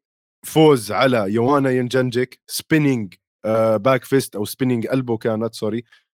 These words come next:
استنى ناسي، هاي نا-، أنا مطلعها هون. سبينينج باك فيست. وفازت على كارلا إسبارزا فيا رير نيكد تشوك. طبعًا هاي كانت بكل سهولة. آه، بس إبداع. يعني جانغ وي لي خسرت، يعني كان عندها هيك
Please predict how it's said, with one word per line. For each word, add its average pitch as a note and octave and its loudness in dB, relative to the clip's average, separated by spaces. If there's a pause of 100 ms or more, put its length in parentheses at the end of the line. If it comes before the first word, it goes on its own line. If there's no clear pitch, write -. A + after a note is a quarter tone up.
(260)
استنى G2 -6
ناسي، G2 -6
هاي G#2 -6
نا-، F#2+ -10
أنا G2+ -8
مطلعها F#2+ -6
هون. A2 -4
سبينينج D3 0
باك C#3+ 2
فيست. - -4 (640)
وفازت G#3 2
على F3 4
كارلا F#3 6
إسبارزا E3 4
فيا D3 4
رير D3 2
نيكد D3 0
تشوك. C3 0
طبعًا A2+ -2
هاي B2+ 0
كانت A#2+ -4
بكل A2 -8
سهولة. A2+ -2 (540)
آه، B2+ 0
بس C#3+ -2
إبداع. F3 2 (100)
يعني A#2 -2
جانغ E3 2
وي D3+ 4
لي D3 2
خسرت، B2+ -2
يعني A2 -4
كان C#3+ 0
عندها B2 -4
هيك G#2 -6